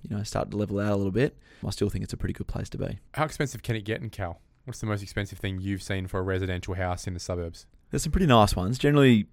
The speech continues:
Speaker 1: big blocks of land tend to hold a lot of value. Um, people in Kalgoorlie love their land, love their sheds, love the pool. For a standard resi block of about seven hundred, eight hundred squares, the most I've seen is about one point two or just over. Really nice house,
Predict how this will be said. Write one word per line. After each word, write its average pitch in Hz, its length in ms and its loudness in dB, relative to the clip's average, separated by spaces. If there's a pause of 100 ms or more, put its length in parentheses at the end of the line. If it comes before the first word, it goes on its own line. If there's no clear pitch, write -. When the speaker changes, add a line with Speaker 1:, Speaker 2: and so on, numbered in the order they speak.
Speaker 1:
big 107 160 4
blocks 104 260 4
of 95 80 0
land 98 440 0
tend 98 160 2
to 98 40 -2
hold 101 220 4
a 101 40 2
lot 101 120 2
of 98 80 0
value. 107 360 0 (180)
Um, 101 240 -2
people 101 200 4
in 104 80 0
Kalgoorlie 98 320 0
love 98 220 -2
their 101 100 0
land, 98 280 -2
love 101 160 -4
their 98 100 -2
sheds, - 560 -4
love 98 160 -4
the 101 60 -2
pool. 143 340 4 (120)
For - 180 6
a 107 80 10
standard 120 420 6
resi 101 300 6
block 101 340 2
of - 60 -8
about 92 240 -2
seven 98 200 0
hundred, 95 200 0
eight 101 80 0
hundred 95 160 -2
squares, 98 380 0
the 101 60 -4
most 101 360 0
I've 95 160 -4
seen 98 200 -4
is 95 80 -4
about - 220 -6 (140)
one 107 340 -4
point 101 300 -2
two 120 280 2
or 113 60 2
just - 220 -4
over. 139 320 2 (160)
Really 113 200 8
nice 98 220 2
house, 101 560 2